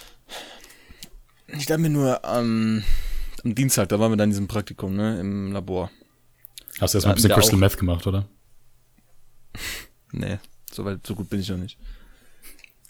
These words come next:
Speaker 1: Dann
Speaker 2: Noch
Speaker 1: haben
Speaker 2: nicht.
Speaker 1: wir, äh, waren wir auch in so kleine Gruppen eingeteilt und hatten jeder so einen Tutor, ne?
Speaker 2: Hm.
Speaker 1: Unser Tutor, ich höre, das war einfach der korrekteste Mensch,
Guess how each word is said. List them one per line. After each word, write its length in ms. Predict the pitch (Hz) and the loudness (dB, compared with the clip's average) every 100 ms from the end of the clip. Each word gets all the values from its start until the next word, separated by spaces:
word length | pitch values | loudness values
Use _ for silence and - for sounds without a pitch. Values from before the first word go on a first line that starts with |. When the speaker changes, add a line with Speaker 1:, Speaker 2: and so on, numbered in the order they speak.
| - | -2
Speaker 1:
Dann 120 | 107 | 2
Speaker 2:
Noch 60 | 107 | 4
Speaker 1:
haben 120 | 110 | 2
Speaker 2:
nicht. 80 | 104 | 0
Speaker 1:
wir, 400 | 104 101 101 - | 0 0 -2 -4
äh, 640 | 98 98 101 98 _ - | -6 -4 -6 -10 _ -8
waren 120 | 107 107 | -2 2
wir 80 | |
auch 140 | 104 107 | 2 0
in 60 | |
so 100 | 98 | -6
kleine 240 | - 104 101 | -6 -4 -4
Gruppen 220 | 107 110 | -6 -4
eingeteilt 360 | 101 101 104 98 | -4 0 0 0
und 60 | |
hatten 220 | 98 107 | -2 -2
jeder 220 | 101 101 98 | -2 -2 -2
so 100 | 104 | -4
einen 60 | |
Tutor, 340 | - 104 98 92 | -4 -2 -2 -2
ne? 160 | 107 - - - - | -4 -6 -20 -20 -2
Speaker 2:
Hm. 380 | 92 92 110 - _ _ - - - - - - - _ _ | 0 2 -2 -10 _ _ -4 -4 -4 -20 -20 -20 -20 _ _
Speaker 1:
Unser 280 | 113 120 113 | -2 4 4
Tutor, 300 | - 120 113 | 4 4 4
ich 140 | 107 123 | 4 2
höre, 60 | |
das 160 | 107 113 | 2 4
war 120 | 120 | 4
einfach 140 | 117 | 4
der 100 | 117 | -2
korrekteste 640 | - 110 107 - - - 107 | -4 -2 -4 -4 -4 -2 0
Mensch, 440 | 104 123 127 - | 2 2 2 0